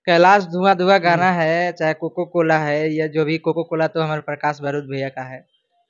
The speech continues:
Speaker 1: तो ये, ये गाना जो है ना, ये साफ सुथरा गाना है, तो ये हमेशा बजता है। इन साल भी बजा,
Speaker 2: हम्म।
Speaker 1: पिछला बार भी तो बजबे किया था, इन साल भी बजा। कैलाश धुआं धुआं हर एक सुबह में पचास हजार व्यूज उसका जाता है,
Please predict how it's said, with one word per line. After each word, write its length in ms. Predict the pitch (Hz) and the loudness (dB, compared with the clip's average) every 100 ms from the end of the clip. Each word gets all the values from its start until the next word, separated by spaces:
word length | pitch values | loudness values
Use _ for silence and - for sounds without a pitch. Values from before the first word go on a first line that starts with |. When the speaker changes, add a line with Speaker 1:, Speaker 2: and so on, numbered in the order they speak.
| _ _ _ _ _ - | _ _ _ _ _ 0
Speaker 1:
तो 360 | 190 196 196 | 2 4 2
ये, 640 | - 208 214 233 233 - - | 0 2 6 6 6 2 -2
ये 180 | 208 202 | 2 4
गाना 440 | 196 196 240 247 | 4 4 4 4
जो 180 | 196 220 | 4 4
है 180 | 233 220 | 4 4
ना, 120 | 214 | 2
ये 160 | 233 | 0
साफ 260 | 247 214 208 | 2 2 2
सुथरा 340 | 220 214 208 | 0 0 2
गाना 240 | 185 185 185 | 2 2 2
है, 120 | 208 | 2
तो 120 | 226 | 0
ये 100 | 233 | 0
हमेशा 420 | 208 208 202 233 | 0 0 0 0
बजता 300 | 196 170 - | 0 -2 -2
है। 260 | 135 123 156 | -4 -4 -4
इन 120 | 196 | -6
साल 240 | 190 208 196 | 2 4 6
भी 140 | 208 | 4
बजा, 420 | 196 180 185 202 151 | 4 4 4 4 -2
Speaker 2:
हम्म। 200 | 151 139 | -14 -16
Speaker 1:
पिछला 520 | 135 - 160 190 196 | -14 -16 -6 2 4
बार 200 | 190 190 | 4 2
भी 120 | 190 | 0
तो 120 | 196 | 0
बजबे 340 | 180 170 165 190 | 0 0 0 0
किया 200 | 190 175 | 0 2
था, 100 | 170 | 2
इन 180 | 175 180 | 0 0
साल 180 | 185 | 2
भी 100 | 175 | 2
बजा। 260 | 170 165 165 | 2 2 2
कैलाश 500 | 165 180 185 214 208 | 2 2 6 4 4
धुआं 300 | 175 202 202 | 0 0 2
धुआं 260 | 196 208 185 | 2 2 4
हर 180 | 180 | 4
एक 200 | 208 226 - | 4 4 0
सुबह 380 | - 190 214 202 | -8 0 2 2
में 120 | 196 | 0
पचास 380 | 185 180 175 175 | -2 0 0 0
हजार 220 | 165 165 | 0 0
व्यूज 260 | 156 156 143 | 0 -6 -8
उसका 240 | 143 151 | -10 -6
जाता 280 | 139 131 135 | -4 -6 -8
है, 160 | 123 | -14